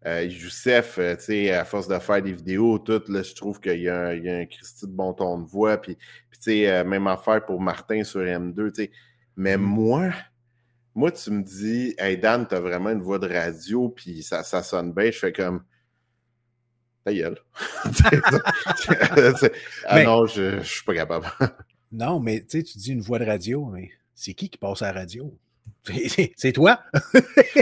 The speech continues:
Speaker 1: Mais
Speaker 2: Fait
Speaker 1: c'est
Speaker 2: que,
Speaker 1: moi,
Speaker 2: tu sais,
Speaker 1: effectivement,
Speaker 2: tu sais,
Speaker 1: depuis
Speaker 2: à un
Speaker 1: quatre
Speaker 2: moment
Speaker 1: ans.
Speaker 2: donné,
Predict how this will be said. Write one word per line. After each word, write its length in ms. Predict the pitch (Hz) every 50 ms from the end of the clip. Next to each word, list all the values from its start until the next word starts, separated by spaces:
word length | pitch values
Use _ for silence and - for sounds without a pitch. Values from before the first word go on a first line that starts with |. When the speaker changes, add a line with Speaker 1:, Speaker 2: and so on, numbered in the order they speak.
| - - -
Speaker 1:
Mais 140 | 135 139 156
Speaker 2:
Fait 80 | 185
Speaker 1:
c'est 100 | 160 160
Speaker 2:
que, 40 | 156
Speaker 1:
moi, 240 | 160 156 151 147 139
Speaker 2:
tu 60 | 127
sais, 60 | -
Speaker 1:
effectivement, 600 | 120 135 127 127 - 131 131 127 120 120 123 113 107
Speaker 2:
tu 60 | 110
sais, 60 | 117
Speaker 1:
depuis 200 | 104 226 - 226
Speaker 2:
à 60 | 208
un 20 | 180
Speaker 1:
quatre 160 | 185 - 160
Speaker 2:
moment 120 | 170 170
Speaker 1:
ans. 100 | 170 160
Speaker 2:
donné, 580 | 156 143 143 160 196 226 233 214 175 131 120